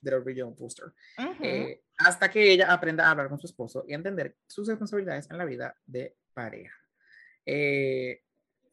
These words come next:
Speaker 1: actualización, el original poster es un an-, enorme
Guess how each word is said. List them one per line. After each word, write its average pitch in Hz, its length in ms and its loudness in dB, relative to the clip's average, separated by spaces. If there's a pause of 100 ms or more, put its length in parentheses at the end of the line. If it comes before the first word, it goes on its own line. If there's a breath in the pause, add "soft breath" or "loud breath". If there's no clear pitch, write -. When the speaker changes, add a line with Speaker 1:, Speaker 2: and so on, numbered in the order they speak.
Speaker 1:
actualización, 196 840 2
el 160 100 2
original 175 360 -2
poster 196 680 6
es 143 280 -6
un 156 140 -8
an-, 147 420 -4
enorme 180 880 0